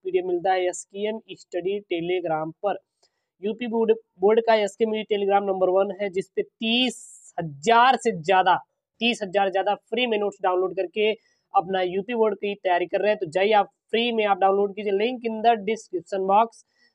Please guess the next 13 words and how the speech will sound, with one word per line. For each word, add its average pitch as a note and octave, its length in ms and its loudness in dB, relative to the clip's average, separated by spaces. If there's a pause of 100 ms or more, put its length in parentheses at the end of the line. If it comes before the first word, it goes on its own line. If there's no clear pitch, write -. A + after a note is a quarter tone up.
(120)
जाइए G#3 680 4
एसकेएम G#3 420 -4
स्टडी G#3 500 -2
Telegram F3+ 400 0
को E3+ 80 -8
ज्वाइन F3 400 -2
कीजिए A3+ 360 -2
और A3+ 180 4
वहाँ G#3+ 340 0
से G3 180 -4
फ्री A3+ 360 -4
में A3+ 140 4
नोट्स G3+ 300 0